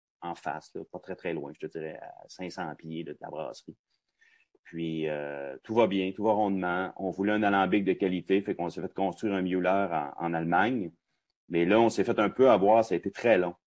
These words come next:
Euh, ça devait prendre, euh, genre, six mois, ça a pris un an et demi avant d'arriver. Fait que là, tu sais, ça a mis, euh, le projet sur la glace, on, ça a retardé de A à Z le projet, je dirais. Puis, à un moment donné, bon, on finit par recevoir cet alambic-là, super content, formation,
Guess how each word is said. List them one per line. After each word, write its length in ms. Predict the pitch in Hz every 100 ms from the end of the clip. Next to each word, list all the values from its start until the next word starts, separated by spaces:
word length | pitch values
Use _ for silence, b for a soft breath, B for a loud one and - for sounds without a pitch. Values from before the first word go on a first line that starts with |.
| _ _ _ _ _ -
Euh, 300 | 76 76 67 50
ça 200 | - 90
devait 220 | 82 107
prendre, 440 | 98 104 120 117 95
euh, 120 | 87
genre, 260 | 90 104
six 220 | 101 - 98
mois, 260 | 98 113
ça 140 | 117 87
a 40 |
pris 100 | 107
un 160 | 101 107
an 40 |
et 80 | 107
demi 240 | 92 98
avant 140 | 87 78
d'arriver. 400 | 78 76 76 76 _ _ _ _ _ _ -
Fait 140 | 80
que 100 | -
là, 60 | 98
tu 120 | 98
sais, 80 | 95
ça 120 | 87
a 60 | 82
mis, 260 | 92 101
euh, 200 | 92 76
le 40 | 73 -
projet 280 | 92 87
sur 140 | 98 90
la 140 | 82
glace, 440 | 76 90 95 98 -
on, 200 | 73 - - -
ça 120 | -
a 20 |
retardé 520 | - 87 82 92 82 - _ _ - _ _
de 60 | 85
A 140 | 90
à 80 | 90
Z 180 | 87 101
le 100 | 90
projet, 400 | 85 87 82 113
je 60 |
dirais. 260 | 101 98 127 _ b b b _
Puis, 260 | - 104 131
à 60 |
un 20 | 143
moment 200 | 120 110
donné, 220 | 104 127
bon, 220 | 117 120
on 40 |
finit 220 | 101 113 135
par 160 | 110
recevoir 460 | 98 113 107 110 120
cet 60 | 104
alambic-là, 680 | 104 95 87 98 107 131
super 300 | 127 - 101
content, 560 | 95 87 85 110 123 127
formation, 960 | - 98 92 82 80 104 110 113 113